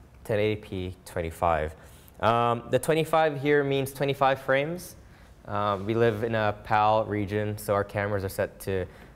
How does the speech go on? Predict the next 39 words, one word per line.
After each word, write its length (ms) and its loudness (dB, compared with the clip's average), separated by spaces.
either 160 2
twenty-five 720 0
or 120 0
a 40 2
multiple 380 -2
of, 220 0
in 60 -6
this 120 -2
case, 140 -2
twenty-five. 600 -2
If 160 0
you 140 6
were 120 6
in 220 0
the 80 0
U 200 4
S, 220 0
you'd 100 -6
probably 200 -2
use 100 -6
thirty. 400 -4
Or 300 0
if 220 -6
you 100 -2
were 220 0
working 240 -2
on 80 0
a 40 -4
film, 280 0
you 60 -2
might 120 -2
do 80 -8
twenty-four. 640 -4
But 80 -2
for 140 4
us, 260 0
twenty-five 420 0
is 100 -6
fine. 300 -4